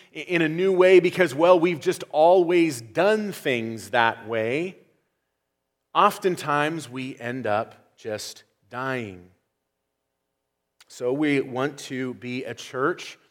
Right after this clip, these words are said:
that has our vision set uniquely on, on these two sides of the pendulum,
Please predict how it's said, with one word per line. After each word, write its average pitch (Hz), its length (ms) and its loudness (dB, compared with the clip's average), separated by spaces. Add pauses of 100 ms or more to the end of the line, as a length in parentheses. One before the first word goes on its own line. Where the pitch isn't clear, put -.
(300)
that 131 100 -6
has 135 340 -2
our 131 460 0 (240)
vision 156 720 -8
set 147 640 -4 (320)
uniquely 165 1080 -8 (1120)
on, 160 300 0
on 160 180 0
these 156 280 -4
two 214 540 -6
sides 180 560 -2
of 147 120 -4
the 151 80 -6
pendulum, 107 600 -10